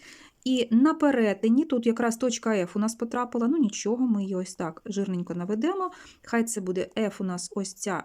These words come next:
F, це головний фокус, а ось ця точка, це є фокус у нас побічний або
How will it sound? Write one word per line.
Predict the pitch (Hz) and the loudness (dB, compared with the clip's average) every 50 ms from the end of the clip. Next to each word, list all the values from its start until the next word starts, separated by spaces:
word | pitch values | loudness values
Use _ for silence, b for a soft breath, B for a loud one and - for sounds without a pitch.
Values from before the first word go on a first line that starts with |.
| - - | -8 -8
F, | 196 185 175 - - | -6 -6 -8 -8 -12
це | - - 196 180 - - | -8 -6 -6 -6 -6 -6
головний | - 175 190 190 185 185 220 294 392 440 415 b b b b b b _ | -6 -4 -2 -2 -2 0 0 0 -2 -4 -8 b b b b b b _
фокус, | _ - - 196 - - 180 - - B B B B | _ -2 -2 -2 -2 -4 -8 -10 -12 B B B B
а | - 220 220 | -2 -2 0
ось | - 233 202 196 - | 0 -2 -4 -4 -4
ця | - 269 302 370 | -2 -2 -2 0
точка, | 370 - 370 381 370 - - 320 320 311 - | 0 0 0 0 0 -2 -2 -4 -4 -4 -6
це | - - - 233 | -10 -4 -2 -2
є | 214 190 175 | 0 0 -2
фокус | 180 - - 240 285 285 359 349 - - | -4 -4 -2 -2 -2 -2 -2 -4 -4 -2
у | 269 | 0
нас | 262 262 269 269 269 - - - _ _ _ _ _ - _ _ _ _ _ _ | 2 4 4 2 2 -2 -6 -10 _ _ _ _ _ -20 _ _ _ _ _ _
побічний | _ - 269 240 202 175 175 - - - 175 165 196 - _ _ _ _ | _ -4 -2 -2 -2 -2 -4 -6 -8 -8 -8 -8 -10 -12 _ _ _ _
або | - 196 202 214 262 302 320 | -10 -8 -4 -2 -2 -2 -2